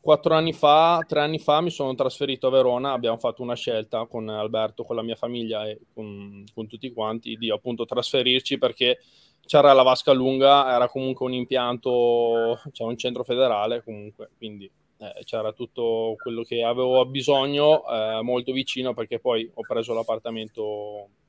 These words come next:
qua vicino, tuttora sono qua vicino, a cinque minuti dalla piscina,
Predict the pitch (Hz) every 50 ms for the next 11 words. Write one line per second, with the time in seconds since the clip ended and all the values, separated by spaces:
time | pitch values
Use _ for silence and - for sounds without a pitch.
0 | _ _ _ _ _ _ _ _ - _ _ - 117 120 131 - - 120 117 117
1 | 117 - 131 123 - - 139 131 120 113 - - 120 117 113 - 120 117 123 120
2 | - - 123 117 113 110 110 - - 131 117 123 120 120 120 117 - 117 113 110
3 | 110 113 - - - - - 113 110 110